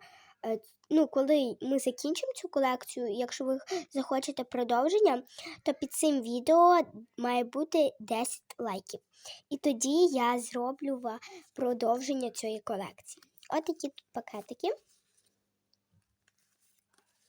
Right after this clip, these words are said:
Тут такі з блистящою штучкою, і воно прозоре. І таке.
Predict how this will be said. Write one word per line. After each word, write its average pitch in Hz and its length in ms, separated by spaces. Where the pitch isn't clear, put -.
Тут 349 160
такі - 260
з 262 80
блистящою 254 1080
штучкою, 320 800
і 247 300
воно 254 220
прозоре. 233 520
І 330 80
таке. - 280